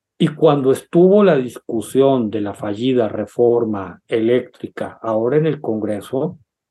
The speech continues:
lo decían abiertamente, nosotros debemos poder cobrarle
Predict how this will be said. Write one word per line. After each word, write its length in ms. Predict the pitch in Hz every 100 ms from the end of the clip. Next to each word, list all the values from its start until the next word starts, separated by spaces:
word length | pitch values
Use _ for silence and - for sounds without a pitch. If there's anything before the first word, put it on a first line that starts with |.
| _ -
lo 180 | 143 131
decían 460 | 135 - 160 202
abiertamente, 1700 | 185 156 143 _ - 160 170 190 175 139 214 226 - _ 226 143 117 - _ _
nosotros 640 | 160 151 139 156 160 208 196
debemos 640 | 147 131 131 156 175 - _ -
poder 580 | 131 120 123 117 104 _ _ _ _ -
cobrarle 960 | 131 120 113 120 139 139 107 95 90